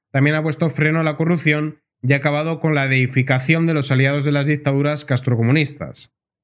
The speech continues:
Y siguiendo con el Foro de Madrid, Elon Musk respalda la denuncia al Foro de Madrid contra el bloqueo de X en Brasil, exactamente, que tendríamos un claro ejemplo de censura y de atacar la libertad de expresión que viene recogida en la Constitución de Brasil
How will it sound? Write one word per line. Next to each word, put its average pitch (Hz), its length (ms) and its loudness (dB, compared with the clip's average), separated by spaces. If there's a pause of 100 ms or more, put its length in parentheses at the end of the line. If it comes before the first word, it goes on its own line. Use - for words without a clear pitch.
(280)
Y 135 100 0
siguiendo 143 360 2
con 170 120 -2
el 170 100 0
Foro 165 180 0
de 165 80 0
Madrid, 175 400 0 (160)
Elon 165 260 2
Musk 170 400 -2
respalda 143 520 0
la 156 100 -2
denuncia 160 380 0
al 113 80 -2
Foro 139 180 0
de 156 80 0
Madrid 160 420 0
contra 151 280 0
el 160 40 0
bloqueo 135 420 0
de 139 100 0
X 135 340 0
en 139 100 2
Brasil, 151 520 2
exactamente, 143 880 0 (320)
que 135 120 2
tendríamos 151 680 0
un 135 100 0
claro 139 260 0
ejemplo 151 400 0
de 143 100 -2
censura 143 680 2 (200)
y 127 80 0
de 131 40 4
atacar 139 380 0
la 135 80 0
libertad 131 400 2
de 147 40 2
expresión 143 600 0
que 127 100 2
viene 151 320 2
recogida 147 460 0
en 131 60 -2
la 120 100 -2
Constitución 123 520 0
de 143 80 2
Brasil 147 520 -2